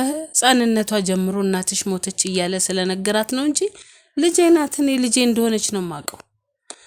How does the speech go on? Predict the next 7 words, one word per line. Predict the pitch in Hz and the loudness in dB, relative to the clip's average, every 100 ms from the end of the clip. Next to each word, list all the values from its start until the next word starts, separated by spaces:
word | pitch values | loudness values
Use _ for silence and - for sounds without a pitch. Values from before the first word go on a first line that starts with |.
| _ | _
እሷም | 220 - - 294 285 | -2 0 0 2 2
አሁን | 262 262 240 | 2 0 2
ግራ | 214 226 | 2 0
የተጋባችው | 226 233 226 233 262 269 - 294 | -2 -2 -2 -2 -4 -6 -8 -2
ከልጅነት | 285 269 240 233 214 | -2 0 0 0 0
ጀምሮ | 185 190 190 185 185 - - - | 0 -2 -2 -4 -10 -18 -10 -2
እሱ | 202 | 0